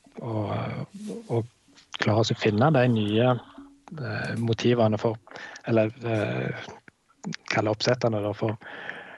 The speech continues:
selv om ikke den, eh, kunden nødvendigvis ser, eh, sitt, sin unge, eh, presentert på, på en gitt måte, så, eh, ja, altså, en,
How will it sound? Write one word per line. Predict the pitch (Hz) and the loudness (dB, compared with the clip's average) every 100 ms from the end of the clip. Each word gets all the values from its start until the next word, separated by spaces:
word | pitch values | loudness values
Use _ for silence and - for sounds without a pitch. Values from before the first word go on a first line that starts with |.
| - - - _ _ _ _ - | -20 -20 -20 _ _ _ _ -2
selv | - 131 | 4 4
om | 131 | 4
ikke | 113 - 151 | 2 0 2
den, | 113 117 139 - _ | 4 2 0 -8 _
eh, | 123 117 113 127 135 117 | 0 0 2 -2 -4 -2
kunden | 120 110 104 156 | 2 2 2 4
nødvendigvis | 151 117 120 120 113 - - | 4 4 4 4 2 2 2
ser, | 107 107 110 - - - | 2 2 0 -4 -14 -16
eh, | - 98 110 110 110 113 117 113 | -8 -4 0 2 2 2 2 2
sitt, | 104 - 117 - - - | 2 2 2 0 -14 -10
sin | - 113 117 | -2 2 2
unge, | 107 104 110 113 - _ _ - | 2 4 4 2 0 _ _ -10
eh, | 139 127 - 120 - - - | -8 -4 -4 -4 -8 -12 -2
presentert | 113 113 120 117 120 - | 0 2 2 2 0 -6
på, | 110 107 107 - 113 120 - | -2 -2 -4 -6 -8 -10 -4
på | 120 | -2
en | 107 | 2
gitt | 113 113 | 2 2
måte, | 117 98 107 117 | 2 2 2 0
så, | - 113 107 107 | 0 2 2 2
eh, | 110 117 123 113 - _ _ _ _ _ - - - - - _ - | 0 -2 -4 -6 -14 _ _ _ _ _ -20 -18 -20 -20 -20 _ -4
ja, | 113 - | -2 0
altså, | 113 117 110 | 0 0 0
en, | 120 120 | 2 2